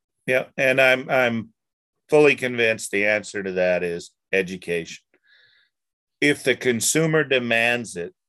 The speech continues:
the change will occur. And I know exactly what you're talking about. I was giving a presentation once in Champaign, Illinois, and it was to a group of professionals,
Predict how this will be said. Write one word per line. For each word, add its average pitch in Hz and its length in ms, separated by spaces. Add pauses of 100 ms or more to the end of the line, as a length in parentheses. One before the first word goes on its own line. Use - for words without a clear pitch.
(240)
the 107 80
change 104 480
will 92 220
occur. 85 440 (580)
And 127 220
I 127 120
know 147 180
exactly 143 460
what 127 180
you're 107 100
talking 104 400
about. 90 320
I 101 160
was 110 240
giving 127 500
a 101 520
presentation 101 960
once 92 560
in 92 480 (260)
Champaign, 110 560
Illinois, 98 640
and 95 80
it 101 100
was - 360
to 123 300
a 113 60
group 147 280
of 123 180
professionals, 101 880